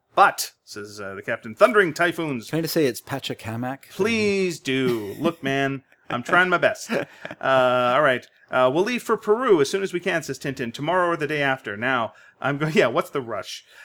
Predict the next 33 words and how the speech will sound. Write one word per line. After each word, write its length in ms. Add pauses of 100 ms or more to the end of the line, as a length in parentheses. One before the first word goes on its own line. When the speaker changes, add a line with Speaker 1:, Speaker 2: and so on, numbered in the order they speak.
(120)
Speaker 1:
Uh, 200
now 160
I'm 80
gonna 160
tell, 300
bring 140
up 100
the 60
inspector 480
and 120
tell 180
him 80
what 120
we've 100
discovered. 560
Good, 320
and 160
I'll 120
telephone 440
<laughs> 20
Nestor 400
to 60
tell 240
him 80
we're, 320
we're 120
leaving. 380 (380)
The 80
exciting 420
final 320
page 400
phoning 400
people 480